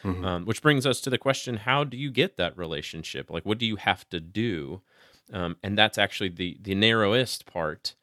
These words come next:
Speaker 2: Um, you can't do anything other than receive what God has already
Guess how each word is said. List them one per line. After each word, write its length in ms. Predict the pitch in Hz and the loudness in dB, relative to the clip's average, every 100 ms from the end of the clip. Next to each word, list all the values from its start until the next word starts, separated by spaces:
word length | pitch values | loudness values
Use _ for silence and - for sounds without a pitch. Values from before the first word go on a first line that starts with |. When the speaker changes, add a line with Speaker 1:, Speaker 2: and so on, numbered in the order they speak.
| _ _ _ | _ _ _
Speaker 2:
Um, 220 | 95 85 - | -6 -6 -8
you 220 | 101 110 | -6 -6
can't 460 | - - 117 - 95 | -4 0 0 0 -2
do 200 | 120 151 | 0 0
anything 600 | 85 71 - 73 95 110 - | -4 -8 -6 -6 -6 -10 -2
other 260 | 95 110 104 | 0 2 2
than 380 | 95 87 87 - | 2 0 -2 -6
receive 840 | 85 - - 127 85 90 92 - _ - | -4 -2 -2 -2 -2 -6 -8 -20 _ -2
what 220 | 95 - | -2 0
God 280 | 92 87 85 - | 2 4 2 0
has 200 | 90 90 | -4 -2
already 760 | - 87 87 90 90 87 87 | 0 0 2 0 0 -2 -6